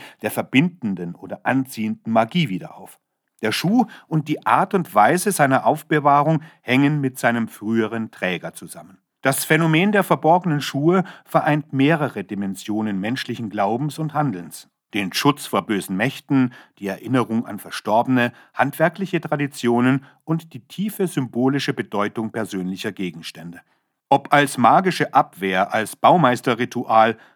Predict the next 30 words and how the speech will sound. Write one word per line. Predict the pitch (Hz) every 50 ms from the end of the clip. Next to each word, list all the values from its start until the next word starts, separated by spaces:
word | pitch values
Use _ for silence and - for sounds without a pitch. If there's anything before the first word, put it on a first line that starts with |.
| _ _
oder | - 113 143 185 214
als | 185 185 165 - -
liebevolles | 156 160 180 - 165 - - 156 143 151 135 - -
Andenken, | - 127 113 101 101 98 92 92 - - 104 92 - _ _ _ _ _ _
die | - 107 98
in | 95
den | 101 98 90
Wänden | 92 113 131 165 - - 196 180
versteckten | - 147 123 - - 135 - _ - - 107
Schuhe | - - - 120 139 151 151 156 151 156 - - _
zeugen | - - - 120 147 180 214 196
von | - 180 160
einer | - 143 131 131 117 104
Welt, | 104 104 110 147 180 - - - -
in | - 143 139 131
der | 131 127
die | 123 127 117
Grenze | - - 85 95 113 147 185 - - - 196 180
zwischen | 190 - - 147 - - 131
dem | 113 113 107
Materiellen | 107 104 98 - 107 92 104 101 92 92 101 110 127 156 180 175 - - _ -
und | - 170 180 - -
dem | - 165 160
Spirituellen | 160 - - - 156 143 - 147 131 - - - - 107 107 107 110 113 117
fließend | - - 117 104 95 - - - 90 _ -
war. | - - - - _ _ _ _ _ _ _ _
Sie | - 139 131 160 170
erinnern | 165 156 147 180 180 190 180
uns | 156 170 160 151 -
daran, | - 117 110 113 131 151 175 185